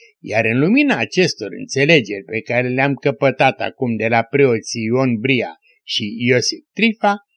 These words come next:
nu putem să ne mai numim nici pe noi și nici pe alții cu atâta ușurință că suntem creștini. Adică putem să ne zicem creștini cât vrem.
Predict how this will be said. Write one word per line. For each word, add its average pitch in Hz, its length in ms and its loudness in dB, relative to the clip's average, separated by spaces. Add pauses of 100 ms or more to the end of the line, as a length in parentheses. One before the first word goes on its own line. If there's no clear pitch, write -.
(200)
nu 311 200 4
putem 127 360 0
să 120 180 -4
ne 117 140 0
mai 117 220 2
numim 117 360 2
nici 120 360 0
pe 117 140 -2
noi 127 400 0 (200)
și - 220 -2
nici 123 300 0
pe 135 100 -6
alții 185 440 0
cu 127 140 -2
atâta 110 420 0
ușurință 113 800 -2 (300)
că 151 120 -12
suntem 123 640 -4
creștini. 160 720 0 (760)
Adică 139 500 2 (160)
putem 196 380 2
să 131 200 0
ne 110 160 0
zicem 113 440 0
creștini 113 600 -4
cât 160 200 -2
vrem. 220 360 0